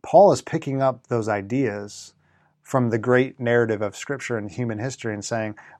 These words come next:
"But by Jesus' resurrection, we now have hope." Death, suffering, sin comes through one man, Adam, but now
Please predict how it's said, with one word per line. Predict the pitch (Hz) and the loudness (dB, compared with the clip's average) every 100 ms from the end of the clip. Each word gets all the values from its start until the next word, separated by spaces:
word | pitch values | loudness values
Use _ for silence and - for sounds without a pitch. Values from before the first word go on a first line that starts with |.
| _ | _
"But | 139 127 | 2 6
by | 127 120 | 8 8
Jesus' | 110 127 147 143 135 107 | 6 0 0 -2 -4 -2
resurrection, | 113 110 104 113 147 - 123 113 | 0 0 -2 -2 -2 -4 -6 -4
we | 110 113 | -4 -2
now | 113 127 127 120 | 0 4 4 2
have | - 110 107 104 107 _ _ _ _ | 0 0 0 -2 -8 _ _ _ _
hope." | - 143 120 - _ _ _ _ _ _ _ _ _ _ _ _ _ _ _ _ _ _ _ _ | -6 -2 -2 -6 _ _ _ _ _ _ _ _ _ _ _ _ _ _ _ _ _ _ _ _
Death, | 120 135 139 - - _ - | 2 4 4 0 -20 _ -12
suffering, | - 135 123 131 123 117 | 0 2 2 -4 -4 -6
sin | - 131 123 123 | -6 -4 -4 -4
comes | - 117 110 | -4 -4 -2
through | 120 110 120 - | -4 -2 -4 -6
one | 123 123 120 - | -2 -2 -2 -6
man, | 131 113 113 117 | -4 -4 -4 0
Adam, | 123 117 104 101 - - _ _ _ _ _ _ | 2 4 0 -6 -12 -20 _ _ _ _ _ _
but | 127 127 | -4 0
now | 131 127 123 117 110 | 6 8 8 6 2